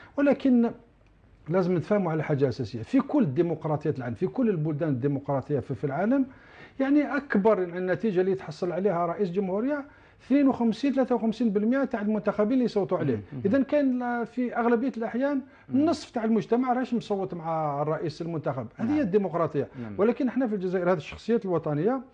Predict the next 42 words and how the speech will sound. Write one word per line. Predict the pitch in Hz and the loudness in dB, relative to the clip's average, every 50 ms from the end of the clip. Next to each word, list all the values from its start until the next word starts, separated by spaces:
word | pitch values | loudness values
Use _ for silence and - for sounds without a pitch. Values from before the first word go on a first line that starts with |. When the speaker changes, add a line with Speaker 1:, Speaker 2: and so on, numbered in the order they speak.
| - - - _ | -20 -20 -20 _
Speaker 1:
حبوا | - - 175 185 190 220 | -4 -2 -2 0 0 -2
يجمعوا | 151 135 190 185 151 147 | -2 -2 -6 -6 -6 -6
الشم-، | 135 - - 214 208 190 190 180 160 | -8 -2 0 -2 0 0 -4 -6 -6
جمع | 147 127 185 185 156 156 | -6 -6 -6 -6 -6 -10
الشمل | 147 - - 240 247 226 156 | -10 -8 -6 -4 -4 -4 -4
Speaker 2:
أنتم | 127 - 196 180 | -6 -2 2 2
Speaker 1:
كل | 180 - 285 | 4 4 4
Speaker 2:
ضد | 247 254 240 202 | 0 0 2 2
هذه | 214 220 | 2 2
الفكرة؟ | 180 175 208 196 202 190 180 - - | 2 0 -2 -2 -2 0 0 0 0
Speaker 1:
الجزائريين. | 156 135 170 165 151 156 | -2 -4 -6 -8 -8 -6
Speaker 2:
Vous | 170 | -6
êtes | 196 - - | -8 -6 -6
contre | 233 220 - - | -8 -8 -8 -6
cette | - 202 202 - | -8 -8 -6 -6
idée | 185 151 175 214 247 247 - | -8 -6 -6 -6 -8 -8 -10
إنه | 190 170 175 | -8 -4 -4
يبقى | 175 165 - - 170 | -4 -4 -4 -10 -10
ال-، | 165 156 - - 139 - _ _ - | -10 -10 -12 -16 -20 -20 _ _ -10
اللي، | 151 151 170 185 | -6 -2 -2 0
اللي | 175 175 185 | 2 2 0
راح | 180 151 | 0 -2
يترشح | 180 180 - 214 214 - - - 160 | -8 -6 -6 -6 -6 -6 -12 -12 -10
للرئاسيات | 151 147 143 151 147 151 - 190 - - 202 208 208 | -10 -8 -8 -8 -8 -8 -8 -10 -10 -8 -8 -6 -6
راح | 196 185 180 175 | -6 -8 -8 -10
يكون | 156 - 208 208 | -10 -6 -6 -6
في | - - 202 180 | -6 -6 -12 -14
إطار | 160 - 202 208 | -10 -8 -8 -10
حزبي؟ | 208 - 214 190 143 123 113 95 - _ _ _ _ - | -8 -8 -8 -8 -8 -8 -10 -10 -12 _ _ _ _ -2
Speaker 1:
لابد، | 311 262 190 165 196 277 240 160 151 180 | -2 0 0 0 0 -2 -2 -2 -2 2
لابد | 214 220 180 226 208 165 | 2 2 2 0 -4 -4
يكون، | 185 - - - 233 233 208 180 | -6 -8 -4 -4 -4 -4 -4 -4
لابد | 175 175 196 170 151 196 208 151 | -4 -4 -4 -2 -2 -4 -4 -4
يكون | 160 - - 196 175 160 135 | -4 -4 -4 -4 -2 -2 -2
مناضل | 127 123 123 135 175 196 190 160 151 175 147 | -2 -2 -2 0 0 0 0 -2 -4 -6 -8
سياسي | - - - 156 156 175 180 - - 214 202 | -8 -10 -8 -4 -2 -2 -2 -2 -4 -6 -6
واضح. | 131 98 98 104 139 170 175 127 196 | -6 -6 -6 -2 0 0 0 0 0
Speaker 2:
ولكن | 202 208 - 208 | -2 0 0 -2
هم | 175 170 214 269 | -2 -2 -2 -4
يقولوا: | 240 - 208 208 202 | -2 0 0 0 0
"إحنا | 202 202 185 | 0 -2 -4
مناضلين". | 170 160 151 143 131 156 220 262 294 190 139 120 117 | -4 -4 -6 -6 -4 -4 -4 -2 -2 -4 -4 -4 -8